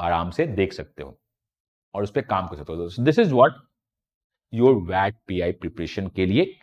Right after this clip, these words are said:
एक छोटा सा स्टार्ट, and लेट मत करना, क्योंकि कैट में आपके जो स्कोर अगर even बहुत अच्छे आ रहे हैं, like नाइंटी नाइन पॉइंट एट नाइन या नाइंटी टू, नाइंटी थ्री परसेंटाइल भी स्कोर आ रहे हैं, वैट पीआई एक डिसाइसिव राउंड होता है। मुझे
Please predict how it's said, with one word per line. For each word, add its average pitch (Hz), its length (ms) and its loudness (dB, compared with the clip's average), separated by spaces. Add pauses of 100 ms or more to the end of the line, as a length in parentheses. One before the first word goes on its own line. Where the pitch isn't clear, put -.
(120)
एक 165 180 0
छोटा 196 260 2
सा 165 140 0
स्टार्ट, 120 280 2 (220)
and 165 160 0
लेट 165 280 8
मत 131 240 2
करना, 80 220 0 (720)
क्योंकि 196 140 4
कैट 165 500 6
में 196 380 4
आपके 131 340 4
जो 175 140 6
स्कोर 185 240 6
अगर 202 200 6 (100)
even 180 260 6
बहुत 175 280 6
अच्छे 175 260 2
आ 123 120 8
रहे 87 140 0
हैं, 73 160 -14 (100)
like 131 160 4
नाइंटी 143 200 2
नाइन 156 180 0
पॉइंट 170 220 2
एट 143 220 0
नाइन 95 180 -2 (260)
या 175 140 6
नाइंटी 185 260 2
टू, 202 180 0
नाइंटी 170 220 2
थ्री 180 260 0 (180)
परसेंटाइल 151 420 2
भी 151 100 0
स्कोर 120 260 0
आ 90 60 6
रहे 82 100 0
हैं, 76 80 -12 (340)
वैट 156 300 6 (100)
पीआई 202 220 10
एक 135 220 6
डिसाइसिव 147 600 4
राउंड 104 260 4
होता 85 220 -4
है। 76 220 -6
मुझे 147 160 2